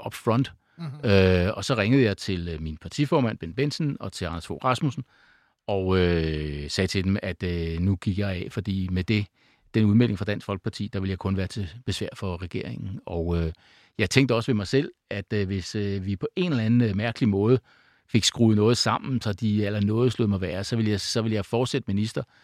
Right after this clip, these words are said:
Speaker 1: som minister måske, men så ville det hele tiden være med sådan en svær hængende over halsen på mig.
Speaker 2: Mhm.
Speaker 1: Øh, så ens mulighed for at agere, øh, ville være meget dårligere, og så ville jeg hellere, øh, gå af.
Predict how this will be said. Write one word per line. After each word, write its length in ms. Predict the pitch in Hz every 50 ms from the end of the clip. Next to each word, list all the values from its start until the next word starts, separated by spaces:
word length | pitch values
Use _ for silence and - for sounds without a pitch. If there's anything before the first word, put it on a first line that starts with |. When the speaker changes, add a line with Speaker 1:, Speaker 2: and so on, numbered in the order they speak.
| _ _ _
Speaker 1:
som 140 | - 117 101
minister 340 | 92 92 110 139 131 - 151
måske, 360 | 123 123 - - 120 113 113 -
men 260 | 113 98 98 98 101
så 120 | - -
ville 100 | 113 120
det 80 | 113 104
hele 180 | 110 127 139 131
tiden 260 | - 127 110 98 87
være 160 | 95 95 104
med 80 | 113 110
sådan 140 | - 113
en 40 | 104
svær 280 | 98 - - 107 - 101
hængende 240 | 101 98 104 107 101
over 140 | 90 92
halsen 280 | 92 92 - - - 110
på 120 | - 98
mig. 140 | 92 98 101 135 143 139 123 - _ _ _ _
Speaker 2:
Mhm. 80 | - 101
Speaker 1:
Øh, 320 | 95 90 90 90 90 90
så 240 | - - 104 95 98 -
ens 260 | 123 123 113 - -
mulighed 300 | 104 101 113 123 117 104
for 140 | - 107 104
at 80 | 104 -
agere, 380 | 117 - - 110 104 101 - 95 95 95
øh, 800 | 85 87 - - - _ _ _ _ _ _ - - - 113 104
ville 180 | 98 87 82
være 240 | 85 82 82 85 - 196 -
meget 300 | - 170 95 104 117 -
dårligere, 460 | 107 85 87 85 92 107 101 87 82 - _ _ _ _ _ _ _
og 120 | - -
så 80 | - 101
ville 80 | 98 95
jeg 40 | 85
hellere, 300 | 87 85 90 90 90 87 - -
øh, 180 | 107 92 92 - - - _ -
gå 120 | - -
af. 260 | 87 85 - - _